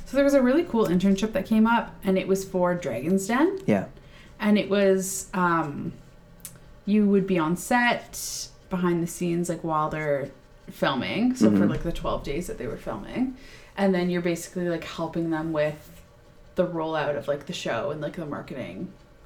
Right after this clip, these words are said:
Speaker 1: for the show.
Speaker 2: Oh,
Speaker 1: And that would be really
Speaker 2: fun.
Speaker 1: cool. And I was like, "That's perfect."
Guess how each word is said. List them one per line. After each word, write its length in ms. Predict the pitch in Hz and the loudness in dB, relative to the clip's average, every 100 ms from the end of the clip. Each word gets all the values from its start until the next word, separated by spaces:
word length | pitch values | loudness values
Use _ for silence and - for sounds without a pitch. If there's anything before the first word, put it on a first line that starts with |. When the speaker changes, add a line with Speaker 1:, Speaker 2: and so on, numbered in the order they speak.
| - | -12
Speaker 1:
for 80 | 151 | -6
the 100 | 165 | 0
show. 60 | |
Speaker 2:
Oh, 460 | 110 123 120 110 104 | 2 2 4 4 2
Speaker 1:
And 100 | 170 | 0
that 100 | 156 | 2
would 260 | 160 135 110 | 4 6 6
be 40 | 113 | 6
really 180 | 131 156 | 4 2
Speaker 2:
fun. 80 | 160 | 0
Speaker 1:
cool. 280 | 147 - - - - | -2 -4 -6 -18 -2
And 80 | 196 | 4
I 40 | |
was 80 | 202 | 4
like, 100 | 202 | 4
"That's 200 | 254 254 | 2 0
perfect." 680 | - 403 453 427 226 185 - | 6 8 8 6 4 4 -2